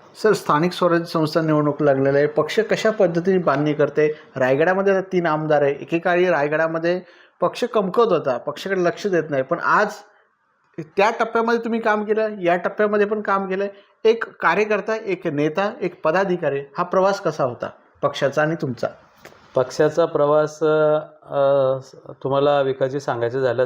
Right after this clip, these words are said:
Speaker 2: तर मी खरं म्हणजे लहानपणापासून संघाचा स्वयंसेवक आणि पुढे जाऊन ज्या वेळेला भारतीय जनता पार्टीचं मी काम करायला लागलो, तर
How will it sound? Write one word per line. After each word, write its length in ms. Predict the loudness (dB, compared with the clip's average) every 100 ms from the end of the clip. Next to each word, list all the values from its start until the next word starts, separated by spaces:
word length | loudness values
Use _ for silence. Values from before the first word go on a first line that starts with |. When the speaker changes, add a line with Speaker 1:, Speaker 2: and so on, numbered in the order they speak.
| 2
Speaker 2:
तर 140 | 0 0 -12 -20 _
मी 100 | -4 0
खरं 160 | 0
म्हणजे 400 | 2 0 0 2
लहानपणापासून 640 | 2 -2 0 0 0 -2 -2
संघाचा 440 | -2 0 0 0
स्वयंसेवक 560 | 0 2 2 2 0 0 -2 -18 -20 -20 -20 -20 _
आणि 160 | 0 0
पुढे 360 | 2 4 6
जाऊन 260 | 6 2 2
ज्या 120 | 2
वेळेला 260 | 2 2 0
भारतीय 340 | 0 0 0
जनता 220 | 0 0
पार्टीचं 380 | 2 2 2 -2
मी 100 | -4
काम 260 | -2 -2 0
करायला 300 | 0 2 2
लागलो, 340 | 0 2 0 -2 -12 -20 -20 -20 _ -20 0
तर 240 | 2 4